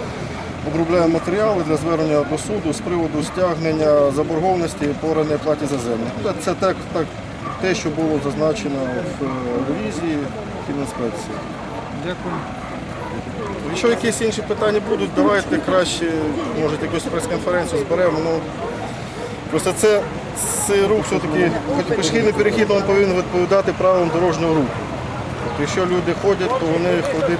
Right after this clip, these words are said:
Speaker 1: повинні відповідати правилам дорожнього руху, а є інспектор, який може реагувати. Якщо моє прохання, якщо можна, привести у відповідність.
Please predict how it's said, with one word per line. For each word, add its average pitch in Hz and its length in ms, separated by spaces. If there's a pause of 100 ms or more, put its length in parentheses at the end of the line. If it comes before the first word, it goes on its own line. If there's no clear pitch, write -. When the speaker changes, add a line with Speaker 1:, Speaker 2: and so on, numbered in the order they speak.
Speaker 1:
повинні 160 300
відповідати 160 320
правилам 165 260
дорожнього 160 320
руху, 202 220
а 180 40
є 190 120
інспектор, 180 600 (840)
який 156 180
може 175 240
реагувати. 170 360
Якщо 170 200
моє 175 260
прохання, 190 600
якщо 151 220 (120)
можна, 156 180 (2750)
привести 214 360
у 202 40
відповідність. 185 560